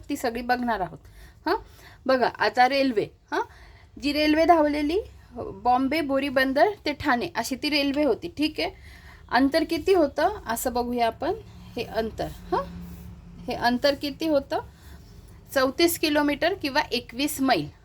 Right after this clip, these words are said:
हां, त्याच्यात चौदा डब्बे होते. हां, चौदा डब्बे होते.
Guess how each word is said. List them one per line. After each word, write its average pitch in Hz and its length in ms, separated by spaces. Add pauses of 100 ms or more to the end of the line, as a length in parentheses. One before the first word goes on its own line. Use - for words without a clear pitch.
हां, 339 240
त्याच्यात 277 280
चौदा 254 520 (240)
डब्बे 262 360
होते. 214 400 (100)
हां, 440 260
चौदा 262 280
डब्बे 262 280
होते. 240 340